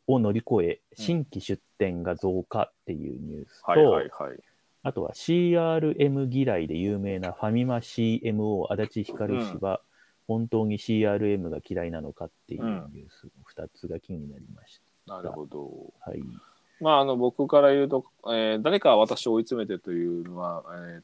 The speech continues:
Speaker 2: と、要は、えー、あのー、誰かお尻を叩いて仕事をさせる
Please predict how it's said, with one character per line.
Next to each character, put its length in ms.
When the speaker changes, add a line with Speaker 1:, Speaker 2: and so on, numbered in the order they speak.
Speaker 2:
と、 80
要 240
は、 320
え 220
ー、 0
あ 40
の 800
ー、 120
誰 160
か 100
お 80
尻 220
を 80
叩 300
い 40
て 200
仕 160
事 260
を 40
さ 140
せ 140
る 240